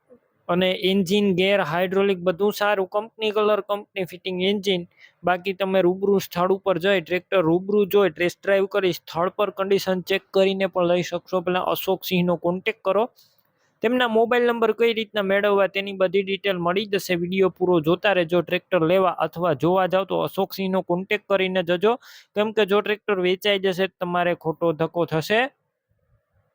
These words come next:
બેટરી એકદમ સારી છે, સ્લેપ સ્ટાર ટ્રેક્ટર,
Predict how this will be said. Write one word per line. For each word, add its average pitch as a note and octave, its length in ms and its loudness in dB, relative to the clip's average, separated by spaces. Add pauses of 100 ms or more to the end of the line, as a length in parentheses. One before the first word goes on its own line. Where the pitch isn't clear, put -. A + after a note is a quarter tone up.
(480)
બેટરી A3 440 2
એકદમ A3 280 -2
સારી G#3 360 0
છે, A3 120 0
સ્લેપ G3 340 -2
સ્ટાર G3+ 200 0
ટ્રેક્ટર, F#3 380 -4